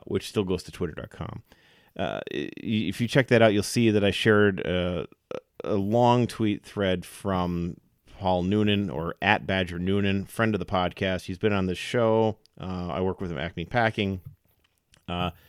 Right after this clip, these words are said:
he had a great one about, like, Cubs fans like saying the Brewers are just super lucky 'cause they win all these one-run games. Um, ever since Craig Counsell's second full year in the league, the Cubs, or the Brewers have always had a winning record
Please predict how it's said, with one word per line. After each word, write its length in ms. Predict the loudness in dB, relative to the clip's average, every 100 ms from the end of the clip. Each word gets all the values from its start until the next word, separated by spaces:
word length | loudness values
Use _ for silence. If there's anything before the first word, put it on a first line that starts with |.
| -18 -8
he 140 | 0
had 80 | 2
a 60 |
great 260 | 2 4 4
one 140 | 4
about, 260 | 4 4 2
like, 220 | 2 -2 _ _ _ 0
Cubs 220 | 0 2
fans 260 | 2 2 2
like 140 | 0
saying 240 | 2 2 2
the 60 |
Brewers 300 | 4 4 4
are 40 | 2
just 200 | -4 -2
super 240 | -4 -2
lucky 320 | 0 0 -2
'cause 160 | -6 -4
they 80 | -2
win 120 | -2
all 60 | -4
these 140 | -6
one-run 400 | -4 -4 -4 -6 -8
games. 340 | -6 -2 -2 -4 _ _ -20 -20 -20 -20 _
Um, 260 | -6 -4 -4 _ _ _
ever 520 | 2 2 4 4 4 -2 _
since 680 | -18 -2 0 2 0 -8 -16 _
Craig 520 | -16 -4 0 0 -2 -8 -6
Counsell's 440 | -2 -2 -2 -6
second 360 | -2 -2 0 -4
full 280 | -4 0 2
year 180 | 2
in 100 | 2
the 60 | 0
league, 400 | 0 2 0 -4 -10
the 120 | -8
Cubs, 380 | 0 0 0 -4
or 160 | 0 2
the 80 | 2
Brewers 300 | 4 4 6
have 220 | 2 2 _ _ _ _ _ _
always 600 | 2 4 6 4 2 -4 -14
had 260 | -10 -2 0
a 60 |
winning 300 | 0 0 -2
record 400 | -4 -6 -8 -10